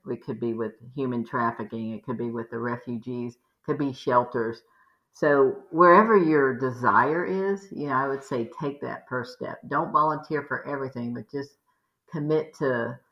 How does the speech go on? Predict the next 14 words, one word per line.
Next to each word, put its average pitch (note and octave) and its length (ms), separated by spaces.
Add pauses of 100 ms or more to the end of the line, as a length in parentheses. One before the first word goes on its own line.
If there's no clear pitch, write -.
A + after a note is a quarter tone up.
(220)
for D3 120
six E3+ 440
months, C3+ 260
say, B2+ 180
"Okay, E3 280
I'm D#3 100
gonna D#3 160
go B2+ 340 (300)
work C#3 300
with C3 180
the, B2 320
uh, B2 320 (280)
women's C#3 380
shelters," - 640